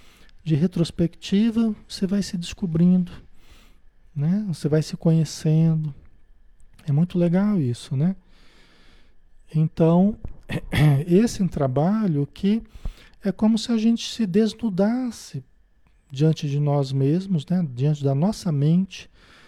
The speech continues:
numa conversa íntima ou escrevendo algo pra gente ver fora do, de nós, né? É interessante a gente ver fora de nós, porque a gente escreve, a gente lê, será que é isso mesmo? Talvez, acho que não, acho que é diferente, aí você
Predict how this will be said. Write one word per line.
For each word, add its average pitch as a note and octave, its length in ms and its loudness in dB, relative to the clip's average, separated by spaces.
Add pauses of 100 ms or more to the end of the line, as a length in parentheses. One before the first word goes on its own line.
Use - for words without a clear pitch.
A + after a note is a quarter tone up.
(260)
numa D#3+ 180 4
conversa D3 680 2
íntima D3 500 0
ou C3+ 100 2
escrevendo C3+ 880 -2
algo C3+ 320 -6
pra B2 160 -4
gente B2 280 -4
ver A#2 180 0
fora C3 460 -4
do, A2+ 200 -10 (500)
de A#2+ 140 -2
nós, C3 320 2
né? C#3 120 0
É - 20 2
interessante D#3+ 500 -2
a D3 60 2
gente C3+ 260 -2
ver B2 180 0
fora A#2+ 360 -4
de A2+ 100 -6
nós, D3+ 520 -2 (760)
porque G3+ 200 -2
a G#3 60 4
gente G#3+ 300 2
escreve, A3+ 720 2
a G3+ 40 8
gente G3 360 2
lê, G3 380 2
será B3 320 -4
que - 120 -4
é - 20 2
isso - 180 -6
mesmo? F#3 320 2
Talvez, G#3+ 420 -2
acho G3+ 180 -4
que - 120 -10
não, E3+ 340 2
acho E3 120 -4
que - 80 -4
é E3+ 40 -4
diferente, D#3+ 560 -2
aí C#3+ 60 -2
você D3 400 -6